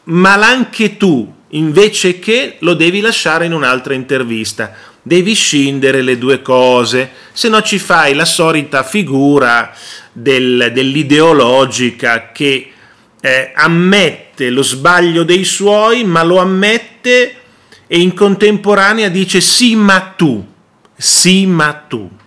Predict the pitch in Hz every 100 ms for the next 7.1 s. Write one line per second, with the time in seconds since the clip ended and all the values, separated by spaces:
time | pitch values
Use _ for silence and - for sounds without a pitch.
0 | _ - 143 - - - - _ _ _
1 | _ - - - 131 180 156 139 - -
2 | _ _ _ - - 131 117 135 120 123
3 | 113 110 107 123 123 117 113 113 113 113
4 | 110 - - _ 156 160 127 120 120 -
5 | 139 135 - 117 117 127 120 113 113 120
6 | 110 101 113 110 107 101 104 110 104 101
7 | _